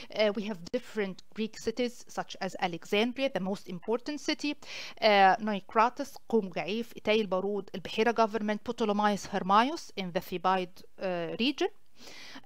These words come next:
Uh, however, the Egyptians were not important for the Ptolemies, but they were the demographic majority. هم معظم الشعب، مش هيقدر يخلص منهم. خلاص؟ They f-، f-، part of them formed the elite. كان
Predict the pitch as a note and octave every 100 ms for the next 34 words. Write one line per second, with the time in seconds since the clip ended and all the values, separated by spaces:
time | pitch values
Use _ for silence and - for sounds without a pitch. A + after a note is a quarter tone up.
0 | - G#3+ G#3 G3+ - A#3 A3+ D#4+ C#4 A3
1 | F#3 G#3+ C4 - - F#3 - - - -
2 | - - G3+ A3 G#3 B3 F#4 - A3 G#3
3 | C4 D#4+ A#3+ G3 - D#4 E4 - - G3
4 | F3+ F#3 A3+ - - - - A#3 A3+ C#4
5 | C4+ D4 - B3 B3 C4 A#3+ A3 A#3 A#3+
6 | F#3+ G3+ G3+ F#3 - - - A3 A#3 A#3
7 | A#3+ A#3 G#3+ F3+ - F#3+ E3+ - - -
8 | E3+ - A3 G#3+ A3+ A3+ G3+ - A3+ F#3+
9 | - - - - - F#3+ C4+ - - -
10 | - - C#4 D4+ - - G3 C4+ - -
11 | E4 G#4 E4 A3+ G#3+ F3 - C4 C4 B3
12 | F#3+ F3+ F#3 C4 - - - - - G3+